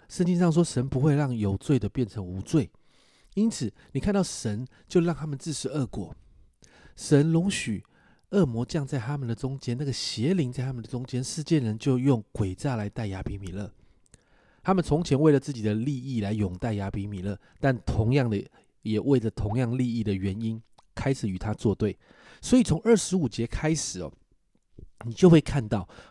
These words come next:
本来拥戴亚比米勒的示剑人开始跟他作对了，开始产生很多的冲突。在这些冲突的里面，示剑人死伤惨重，但是亚比米勒的下场也很惨。五十三、五十四节哦，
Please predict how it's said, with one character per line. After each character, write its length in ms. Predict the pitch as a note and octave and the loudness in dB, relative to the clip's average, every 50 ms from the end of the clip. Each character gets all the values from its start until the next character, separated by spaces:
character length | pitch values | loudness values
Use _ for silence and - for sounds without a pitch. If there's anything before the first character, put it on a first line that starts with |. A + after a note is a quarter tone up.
| - - | -4 0
本 140 | - C#3 C3 | 2 4 4
来 120 | B2+ C3 | 4 4
拥 240 | C#3+ C#3+ C3+ A#2 A2+ | 6 6 6 6 4
戴 160 | A2 - E3 D#3 | 2 0 0 2
亚 200 | C3+ C3 C#3 C#3 | 2 2 2 2
比 160 | C3+ C3+ C#3+ | 0 0 0
米 140 | C3+ A2+ G2+ | 0 -2 0
勒 140 | A#2+ C3+ | 0 2
的 80 | A#2+ A2+ | 0 0
示 200 | - - - B2 | 0 -4 -6 -6
剑 180 | - - C3 G#2+ | -2 -2 0 0
人 140 | G2+ G2 | 0 -4
开 240 | G2 - - C3+ C#3+ | -4 -4 -4 -2 -2
始 140 | C#3+ - - | -4 -6 -6
跟 120 | - B2+ | -4 -4
他 120 | A#2+ C#3 C#3 | -2 -2 -2
作 180 | - - D3 | 2 2 2
对 200 | B2+ - D#3 C#3+ | 4 4 4 2
了， 160 | A2+ G2+ F#2+ - - - - - - _ | 2 0 -4 -8 -14 -20 -20 -20 -20 _
开 180 | - - F3 G3 | -4 -2 0 0
始 100 | - F3+ | 0 -2
产 220 | - - C3+ A2+ | -2 -2 -2 0
生 180 | A#2 - E3 E3 | 2 2 2 2
很 320 | B2+ - D3 C#3+ B2+ A#2+ | 6 6 6 6 6 4
多 140 | A2+ D3 D#3+ | 4 6 6
的 80 | D3+ C#3+ | 6 6
冲 260 | - - D3 D3+ D#3+ | 4 2 0 -2 0
突。 240 | - A#2 G2+ G#2 - - - - - - | 0 0 -2 -2 -4 -8 -16 -20 -8 0
在 140 | - G#3 | 2 2
这 100 | F#3 - | 4 4
些 140 | F#3 D3+ F#3+ F3+ | 4 4 4 2
冲 340 | - - - G3 F#3 G3 | 2 0 -2 -2 -2 0
突 160 | F3+ C#3 C3 B2 | 0 0 2 2
的 100 | C3 B2 | 2 2
里 120 | A2+ G#2 | 2 2
面， 220 | G2+ B2+ C#3+ A#2+ - - - - - | 2 0 0 0 -2 -4 -12 -18 -14
示 280 | - - - - F#3+ | -12 -10 -6 -4 -6
剑 200 | D3+ - F3 E3 | -2 2 2 2
人 140 | C3+ A2+ A#2 | 2 2 0
死 220 | B2 - - A#2+ A2 | -2 -2 -4 -6 -6
伤 240 | - - D#3 F3 | -4 -4 -4 -4
惨 260 | F3+ - - G#2+ G2+ G2+ | -4 -4 -4 -4 -4 -6
重， 260 | G2 - F3+ D#3+ A2+ - - _ _ _ - - - - _ | 2 4 4 4 4 0 -6 _ _ _ -20 -20 -20 -4 _
但 200 | - G#3 G3 F3+ | 4 4 4 4
是 180 | E3 - F#3+ | 2 2 2
亚 180 | F3 E3+ E3+ F3 | 2 2 2 0
比 180 | - G3 F#3+ G3 | 0 0 0 2
米 140 | F#3 D#3 C#3 | 2 2 2
勒 100 | E3+ E3+ | 2 2
的 80 | D#3+ D#3 | 2 2
下 260 | - - - G3+ F3 | 2 0 0 0 0
场 180 | - C#3 B2 A#2+ | 0 0 0 0
也 100 | A2 G#2+ | 0 0
很 140 | A#2 D#3 | 0 -2
惨。 280 | G3 - - C3+ A2+ - - - - - - _ _ _ - _ _ _ _ _ _ _ _ _ - - _ _ _ _ _ _ _ | -4 -4 -4 -4 -6 -6 -10 -16 -20 -20 -20 _ _ _ -20 _ _ _ _ _ _ _ _ _ -20 -20 _ _ _ _ _ _ _
五 100 | C3+ C#3 | 0 0
十 100 | C#3+ E3 | 0 0
三、 300 | D#3 - G3+ F#3+ G3 F3+ | -2 0 0 0 0 -2
五 80 | C#3 | -4
十 140 | A2+ A2+ C3+ | -6 -6 -8
四 240 | C#3 - - F3+ D#3 | -8 -6 -4 -4 -4
节 240 | - - G2+ F#2+ F#2 | -4 -6 -8 -8 -8
哦， 160 | F2+ E2+ G2+ | -10 -12 -14